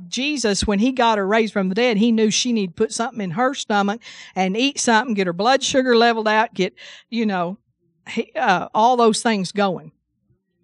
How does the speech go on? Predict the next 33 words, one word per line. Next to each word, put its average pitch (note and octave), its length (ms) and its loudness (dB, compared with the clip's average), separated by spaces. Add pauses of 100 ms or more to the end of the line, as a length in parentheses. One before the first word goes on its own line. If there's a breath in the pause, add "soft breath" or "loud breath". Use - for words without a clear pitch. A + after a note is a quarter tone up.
(160)
And G3+ 240 2
so, F#3+ 380 2
uh, D#3+ 180 0 (520 loud breath)
uh, G3 320 0 (160)
that's B3+ 320 0
the G#3 100 0
way, G3 420 0
but F#3 240 -2
in G#3 120 2
the F#3 80 0
kingdom, E4 480 0
we G#3 100 2
get F#3+ 160 0
hungry F#3 340 -2
by F3 220 -2
eating. B3 360 -4 (260 loud breath)
So C4+ 320 2
when B3+ 200 2
we A#3 120 4
need D4+ 300 2
motivation, C#4 840 0
like G3+ 280 2
if - 120 0
we G#3 120 2
need C4 260 2
motivation B3+ 640 0
in G#3+ 100 -2
prayer, F#3 440 -2 (300 loud breath)
maybe B3+ 280 0
you B3 240 2
say, A#3 240 0
"Well, G#3 200 2
I, D4+ 320 2